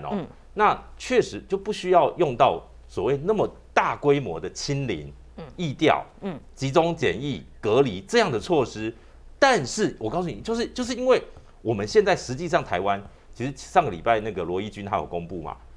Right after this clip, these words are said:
Speaker 1: 实际上还有所谓的 Delta 病毒在移入，
Speaker 2: 是。
Speaker 1: 我们还不是一个纯 Omicron 的，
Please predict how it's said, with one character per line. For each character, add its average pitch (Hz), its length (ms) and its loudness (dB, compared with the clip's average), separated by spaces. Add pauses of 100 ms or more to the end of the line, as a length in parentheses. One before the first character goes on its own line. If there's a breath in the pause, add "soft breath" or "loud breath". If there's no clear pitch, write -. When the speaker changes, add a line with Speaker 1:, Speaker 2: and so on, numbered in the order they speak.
(200 soft breath)
Speaker 1:
实 - 200 -8
际 180 160 -4
上 147 240 -2
还 117 280 2
有 160 420 4
所 90 200 -6
谓 113 60 0
的 85 240 -4
Delta 98 360 -4
病 85 200 -8
毒 62 200 -16 (280)
在 - 280 2
移 76 140 -6
入， 82 180 -6 (580)
Speaker 2:
是。 - 60 -20 (240 soft breath)
Speaker 1:
我 110 120 2
们 117 140 2
还 135 340 0
不 156 200 -4
是 170 180 -2
一 127 80 -2
个 110 220 0
纯 113 480 0
Omicron 113 640 -2
的， 80 240 -6